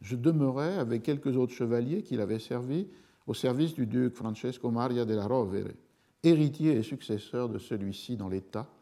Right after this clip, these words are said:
et comme en mon esprit, j'avais encore la mémoire fraîche des vertus du duc Guido et de la satisfaction que pendant ces années-là, j'avais ressentie de l'aimable compagnie des personnes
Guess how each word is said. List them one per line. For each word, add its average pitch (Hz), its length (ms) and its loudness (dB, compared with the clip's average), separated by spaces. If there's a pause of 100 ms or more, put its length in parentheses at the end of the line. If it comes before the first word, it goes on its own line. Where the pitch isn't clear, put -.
(360)
et - 80 -4
comme 220 260 4
en 185 80 4
mon 139 200 4
esprit, 131 560 -2 (400)
j'avais 156 320 0
encore 156 260 -2
la 131 120 2
mémoire 123 360 4
fraîche - 640 -8 (340)
des 107 140 -2
vertus 131 580 0
du 110 140 -2
duc 104 200 -2
Guido 113 540 -2 (420)
et 117 80 -2
de 113 60 2
la 120 120 2
satisfaction 143 760 -4
que 127 120 -2
pendant 139 500 -2
ces 120 240 -4
années-là, 107 480 0 (360)
j'avais 110 260 0
ressentie 131 560 -2
de 110 80 2
l'aimable 123 540 2
compagnie 135 600 0
des 113 140 -4
personnes 123 680 -6